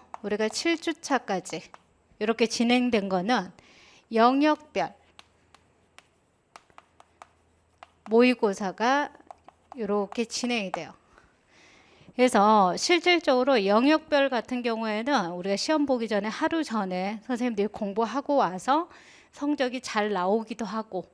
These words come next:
그렇지 않기도 하고 요렇게 왔다 갔다 할 수 있지만, 어, 이걸 가지고 선생님들이 내가 어느 정도 잘하고 있다, 못하고 있다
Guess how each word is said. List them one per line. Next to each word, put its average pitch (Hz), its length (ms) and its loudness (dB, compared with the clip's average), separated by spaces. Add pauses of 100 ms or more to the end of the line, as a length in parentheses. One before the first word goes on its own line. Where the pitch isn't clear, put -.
(480)
그렇지 220 340 0
않기도 190 460 -2
하고 180 360 -4 (220)
요렇게 254 540 6
왔다 185 320 2
갔다 233 240 0
할 277 100 2
수 - 160 -6
있지만, 214 580 -4 (520)
어, 190 180 -2
이걸 254 380 4
가지고 233 520 -4
선생님들이 277 880 0
내가 208 300 2
어느 220 240 0
정도 233 280 -4
잘하고 214 460 2
있다, 190 300 0
못하고 220 500 -2
있다 185 400 -2